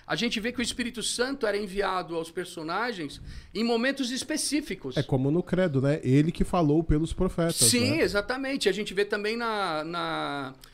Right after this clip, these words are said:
Speaker 1: no prólogo da carta aos Hebreus, né? É, e aí tem um, tem um detalhe importante, né? Maria tá já apontando pra realidade batismal, a realidade sacramental, né?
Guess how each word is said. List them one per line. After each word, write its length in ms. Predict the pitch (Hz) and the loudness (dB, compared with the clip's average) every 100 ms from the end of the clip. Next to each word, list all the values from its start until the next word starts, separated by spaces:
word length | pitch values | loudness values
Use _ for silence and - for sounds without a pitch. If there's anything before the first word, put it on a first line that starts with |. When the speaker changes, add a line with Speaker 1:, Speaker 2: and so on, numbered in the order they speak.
| - | -8
Speaker 1:
no 140 | - - | -4 -2
prólogo 480 | - 196 202 170 175 | 2 4 4 4 0
da 100 | - | 0
carta 300 | 185 180 175 | -2 -2 -4
aos 120 | 151 | -4
Hebreus, 460 | 139 165 208 208 | -4 2 4 4
né? 240 | 156 160 175 - - - - - - | -2 -8 -10 -14 -20 -20 -20 -20 -6
É, 240 | 151 165 160 | 0 2 2
e 120 | 170 214 | 4 6
aí 180 | 220 | 6
tem 180 | 240 262 | 2 2
um, 260 | 277 254 165 | 2 -2 -2
tem 200 | - 240 | 2 4
um 100 | 254 | 4
detalhe 360 | 247 240 233 247 | 2 4 2 2
importante, 640 | 240 254 254 196 175 - | 2 0 2 2 2 -2
né? 140 | 143 143 - - - | -4 -6 -14 -20 -14
Maria 540 | - 214 233 254 302 262 | 0 2 4 6 6 4
tá 240 | - 240 | 2 -2
já 220 | 180 247 | 2 2
apontando 640 | 269 262 233 190 - 294 277 | 2 2 2 2 0 0 0
pra 120 | 233 | 2
realidade 640 | 226 233 233 220 226 214 226 | 2 2 2 2 0 -2 -2
batismal, 680 | 226 226 262 240 233 233 | -2 -2 -2 2 2 2
a 40 | 156 | 2
realidade 440 | 180 165 196 196 | 0 0 0 0
sacramental, 840 | - 220 214 233 226 - 202 196 147 | -4 -4 -6 -4 -6 -2 -2 -2 -6
né? 160 | 151 | -10